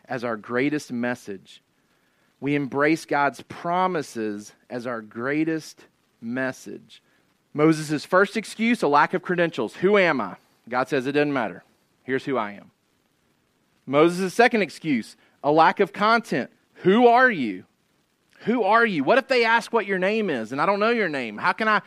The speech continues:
how can I really verify that you sent me?" is kind of his next line of thinking. He says in verse thirteen, "Then Moses said to God, 'If I come to the people of Israel and say to them,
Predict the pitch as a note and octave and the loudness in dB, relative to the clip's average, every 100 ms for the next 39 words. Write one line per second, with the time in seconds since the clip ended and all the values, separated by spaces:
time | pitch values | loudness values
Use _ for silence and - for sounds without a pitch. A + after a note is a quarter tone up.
0 | - - G3+ A#3 G#3 A3 A#3 F#3 F#3+ G3+ | -8 -4 0 4 6 6 6 4 4 4
1 | G#3+ - F3 E3+ D3 D#3+ C3+ - G3 G3+ | 4 4 4 2 -4 -10 -12 -8 0 0
2 | - B2 A#2+ G#2+ - _ _ _ C3+ - | 0 -4 -2 -2 -6 _ _ _ -10 -2
3 | E3+ D#3 E3 D#3 C#3+ D#3 D#3+ - C#3 C#3 | -2 0 -2 -2 -2 -2 -4 -4 -2 -2
4 | B2+ - C3+ B2 G2+ F#2+ F#2 _ _ _ | -4 -8 -8 -8 -10 -16 -20 _ _ _
5 | _ _ _ - C3+ D3+ D3 C#3+ - C#3+ | _ _ _ -8 -2 -2 0 -2 0 -4
6 | A2+ D3+ B2+ D3+ D#3 D#3 D3+ - D#3 C#3 | -2 -4 -2 -2 2 0 -2 -2 -4 -2
7 | C#3 C3+ - B2+ - D#3+ E3+ D3+ E3 D3+ | -2 0 -2 -4 -4 -6 -4 -6 -8 -4
8 | C3 C3 D3+ E3 D3+ C3+ D3 D#3 D3 A#2 | -2 -2 -2 -2 -4 -4 -4 -4 -2 -6